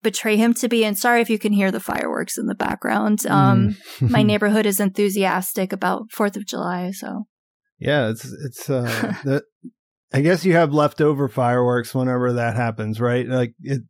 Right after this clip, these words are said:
Speaker 2: I think the, the actual Fourth of July spirit is gone, but maybe there's just fireworks still around that have to be used up or something like that.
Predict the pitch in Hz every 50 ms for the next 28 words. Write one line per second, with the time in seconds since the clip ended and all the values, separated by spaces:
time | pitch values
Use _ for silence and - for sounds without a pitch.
0 | _ _ _ - 165 147 147 147 147 160 208 202 - 165 156 143 135 123 - 131
1 | 143 135 127 127 127 _ _ - 147 156 151 - - 151 143 135 131 127 120 _
2 | - 160 160 143 123 147 131 127 135 131 127 127 131 127 - _ 147 139 135 139
3 | 135 139 139 131 120 113 135 131 127 127 135 143 147 143 135 - 139 135 131 135
4 | 135 131 127 127 110 - - 123 117 - - _ _ _ - 135 127 127 131 127
5 | 131 127 127 - - - 131 131 127 123 123 120 117 123 127 127 127 120 117 123
6 | 120 113 _ - 117 113 120 123 120 120 123 123 123 107 107 117 113 120 - -
7 | 131 123 139 135 135 143 143 143 147 143 - 156 151 156